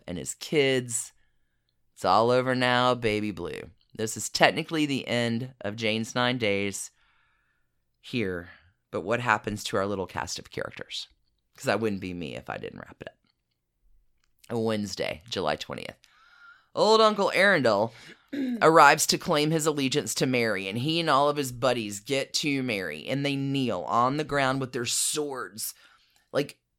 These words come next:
pointed into their stomachs, like, "We were bad, Mary, and we know we need to die, and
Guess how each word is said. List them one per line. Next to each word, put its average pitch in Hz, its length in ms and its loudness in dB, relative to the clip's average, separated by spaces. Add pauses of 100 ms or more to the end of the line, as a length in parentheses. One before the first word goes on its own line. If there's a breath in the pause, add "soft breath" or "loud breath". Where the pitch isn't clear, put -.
(120)
pointed 185 440 -2
into 170 320 2
their 135 180 -2
stomachs, 127 800 2
like, 147 240 0 (420 soft breath)
"We 170 160 6
were 165 140 6
bad, 147 540 6
Mary, 139 480 4
and 131 120 2
we 131 100 2
know 156 280 4
we 156 160 2
need 143 260 2
to 131 60 -2
die, 127 680 4
and 120 380 0